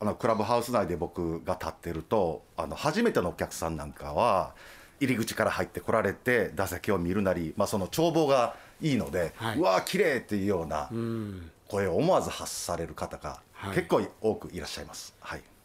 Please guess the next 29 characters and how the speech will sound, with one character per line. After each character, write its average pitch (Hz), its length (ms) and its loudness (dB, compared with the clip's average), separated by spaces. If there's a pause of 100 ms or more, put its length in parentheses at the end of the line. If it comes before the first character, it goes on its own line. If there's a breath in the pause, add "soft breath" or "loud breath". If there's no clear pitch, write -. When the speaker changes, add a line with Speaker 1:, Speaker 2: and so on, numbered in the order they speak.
(140)
Speaker 2:
二 143 140 0
千 202 320 4
二 196 80 6
年 226 180 4
の 135 140 4
オ 147 60 2
ー - 20 -14
プ 139 100 -2
ン 123 80 0
と 120 100 -4
い - 20 -2
う - 20 -2
こ 127 100 -4
と 120 80 -4
で 117 80 -4
す - 100 -6
か 120 120 -4
ら、 113 260 -4 (160)
も 135 160 0
う 107 60 -6
来 175 160 2
年 190 180 4 (240)
ち - 80 0
ょ 190 60 4
う - 20 2
ど 175 100 2
二 147 220 2
十 247 240 4
年。 117 240 0